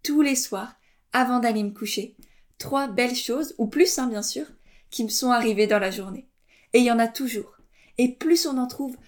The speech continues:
plus il y en a qui arrivent. Et même les jours où on a passé une journée pourrie, où rien ne va, on a l'impression que tout est une catastrophe, eh ben on trouve des choses. Ça peut être le sourire d'un inconnu dans la rue, ça peut être notre enfant qui a fait, euh,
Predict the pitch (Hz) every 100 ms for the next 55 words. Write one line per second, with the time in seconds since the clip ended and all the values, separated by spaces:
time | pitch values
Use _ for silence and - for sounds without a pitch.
0 | _ - 330 330 330 - 262 240 233 233
1 | 196 196 190 _ _ _ - - _ -
2 | 220 285 277 269 240 269 277 269 214 208
3 | 208 214 214 226 208 220 196 202 - 269
4 | 277 269 - 208 214 233 247 226 233 240
5 | - - - 202 226 208 220 233 240 -
6 | - 240 254 - 196 - 262 247 233 -
7 | 254 - - _ _ _ - - 214 220
8 | 220 226 240 208 208 - - - - _
9 | _ _ _ - - - 220 220 214 214
10 | - 208 208 240 240 233 208 202 208 220
11 | 214 220 226 254 302 311 _ _ _ _
12 | - 214 220 214 208 233 226 208 - 233
13 | 247 247 240 - 208 202 208 - 214 214
14 | 190